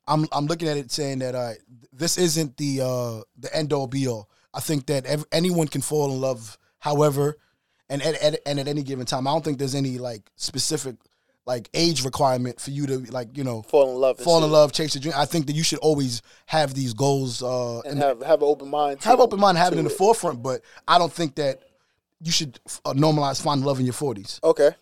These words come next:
Speaker 1: Normalize discovering and chasing dreams in your thirties. No, because it's like, then what am I do-, so then
Speaker 2: What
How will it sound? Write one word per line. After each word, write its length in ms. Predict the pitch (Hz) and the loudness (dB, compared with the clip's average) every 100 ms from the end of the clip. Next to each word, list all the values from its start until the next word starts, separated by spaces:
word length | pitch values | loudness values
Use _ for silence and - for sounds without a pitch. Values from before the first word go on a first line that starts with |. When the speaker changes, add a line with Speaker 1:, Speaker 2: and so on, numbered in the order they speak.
| - | -2
Speaker 1:
Normalize 460 | 156 160 147 139 127 | 2 4 4 0 -2
discovering 500 | 120 170 139 135 127 | -2 -2 -2 -4 -6
and 120 | 123 | -4
chasing 280 | 165 143 131 | -4 -4 0
dreams 220 | 156 131 | 0 0
in 40 | |
your 80 | 123 | -2
thirties. 280 | 165 143 139 | -4 -2 2
No, 360 | 220 392 117 _ _ _ _ | 6 6 2 _ _ _ _
because 320 | 160 165 180 156 | -4 4 4 4
it's 140 | 147 | 4
like, 160 | 175 156 | 4 4
then 100 | 156 | 2
what 80 | |
am 80 | 175 | 4
I 80 | 160 | 2
do-, 120 | 165 | -2
so 160 | - 175 | -4 -2
then 200 | 170 160 - | -2 -4 -6
Speaker 2:
What 120 | 151 | 4